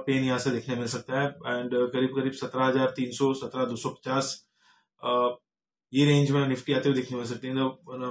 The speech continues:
best case scenario सत्रह हजार तीन सौ पचास, अ, ये levels देखने मिल सकते हैं हमें। ऊपर में अब,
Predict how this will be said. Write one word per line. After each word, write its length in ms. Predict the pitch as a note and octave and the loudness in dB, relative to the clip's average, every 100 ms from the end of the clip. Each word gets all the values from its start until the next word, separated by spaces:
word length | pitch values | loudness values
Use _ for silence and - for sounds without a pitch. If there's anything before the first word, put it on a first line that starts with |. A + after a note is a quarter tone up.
| A#2 | -2
best 240 | C3+ - | -2 0
case 160 | D3 D3 | -2 0
scenario 320 | C#3+ C#3 D3 | 4 4 4
सत्रह 300 | D3 - C#3 | 2 0 2
हजार 200 | C3+ C#3 | 4 2
तीन 160 | C3+ | 0
सौ 120 | B2+ C#3+ | -2 -2
पचास, 440 | C#3+ C3+ - - | 0 2 2 0
अ, 340 | B2 B2 B2 C3 | -4 -2 -2 2
ये 120 | C3 | 2
levels 300 | B2+ B2+ B2+ | 2 0 -2
देखने 240 | A#2 B2+ | -4 -6
मिल 100 | A#2+ | -8
सकते 260 | A#2 B2+ - | -6 -6 -4
हैं 60 | B2 | -4
हमें। 120 | B2 | -2
ऊपर 300 | B2+ - D#3+ | -2 0 4
में 120 | E3 | 4
अब, 160 | D#3 | 2